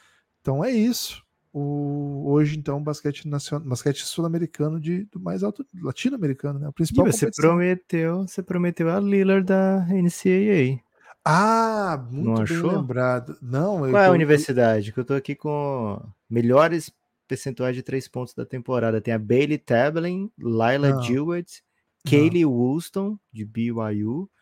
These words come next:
Speaker 1: Não.
Speaker 2: Mackenzie Hart, de Marquette, Hannah Cohn, de Chattanooga. Você lembra o nome da, da universidade?
Speaker 1: É uma que ganhou da, da Caitlin Clark. Vou achar aqui, ó,
Speaker 2: Porra.
Speaker 1: em
Speaker 2: Ali
Speaker 1: instantes.
Speaker 2: Pio,
Speaker 1: Pera aí.
Speaker 2: Briley Pina.
Speaker 1: Vou trazer em instantes, cara.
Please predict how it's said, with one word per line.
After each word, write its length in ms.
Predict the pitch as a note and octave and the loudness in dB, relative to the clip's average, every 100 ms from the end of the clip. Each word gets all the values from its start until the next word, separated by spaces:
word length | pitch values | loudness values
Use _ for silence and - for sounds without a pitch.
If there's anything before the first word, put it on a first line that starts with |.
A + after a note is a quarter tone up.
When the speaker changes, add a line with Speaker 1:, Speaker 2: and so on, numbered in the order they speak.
| _ _ _ - | _ _ _ -2
Speaker 1:
Não. 60 | |
Speaker 2:
Mackenzie 500 | A2 A#2 C#3+ E3 D#3 | -2 0 0 2 0
Hart, 400 | B2+ A2+ B2 F3+ D#3 | 0 2 2 0 -4
de 60 | |
Marquette, 800 | A#2+ G#2+ - A2 C3+ E3+ - - _ _ _ _ _ _ _ _ | -4 -6 -4 -4 -4 -8 -18 -20 _ _ _ _ _ _ _ _
Hannah 400 | - C3+ D#3 D#3 | -2 0 2 -2
Cohn, 340 | - C#3 D3+ | 0 0 0
de 140 | E3+ C#3 | 0 -4
Chattanooga. 840 | - B2 B2 A#2 A#2 C#3+ F3 F3+ | -2 -2 -2 -2 -2 -2 -6 -8
Você 140 | - - | -8 -6
lembra 260 | B2 D3+ B2+ | -6 -4 -4
o 20 | |
nome 140 | A#2 | -4
da, 280 | A2+ G#2 G2+ | -4 -4 -6
da 160 | F#2+ G2 | -10 -8
universidade? 640 | G2+ G2 - C#3+ C#3+ A#2+ _ _ _ _ | -6 -6 -6 -4 -4 -8 _ _ _ _
Speaker 1:
É 100 | D#3 | 0
uma 160 | F3+ F#3+ | 2 0
que 120 | F3+ | 0
ganhou 340 | D#3+ D#3+ E3 | 2 2 2
da, 280 | F3 F3 D3+ | 2 2 2
da 140 | C3+ C3+ | 0 -4
Caitlin 380 | - C3+ C#3+ | -4 -4 -6
Clark. 280 | C3+ A2 G2+ - | -6 -6 -8 -4
Vou 120 | A#2+ | -4
achar 220 | A2+ C3 | -4 -6
aqui, 260 | A#2+ - B2 | -8 -8 -10
ó, 40 | |
Speaker 2:
Porra. 220 | A2+ - - | -10 -18 -10
Speaker 1:
em 40 | |
Speaker 2:
Ali 60 | B2+ | -8
Speaker 1:
instantes. 400 | B2 G#2+ A#2 A2 _ _ | -2 0 0 -2 _ _
Speaker 2:
Pio, 580 | - D3+ F#3 G3+ G3+ F#3+ _ _ _ _ - A2 | -4 0 4 4 2 -2 _ _ _ _ -12 0
Speaker 1:
Pera 160 | A#2+ B2 | 2 4
aí. 60 | |
Speaker 2:
Briley 140 | A#2+ A#2+ D#3+ | 2 0 -2
Pina. 380 | C3 D3+ F#3 F#3 - F#3+ _ _ _ - | -4 -2 -2 -4 -6 -10 _ _ _ -10
Speaker 1:
Vou 80 | D#3+ | -10
trazer 340 | - G3 G3+ B3 | -4 -4 -4 -8
em 20 | |
instantes, 440 | A#3 - B3+ B3+ | -12 -12 -12 -12
cara. 220 | - A#2 | -14 -16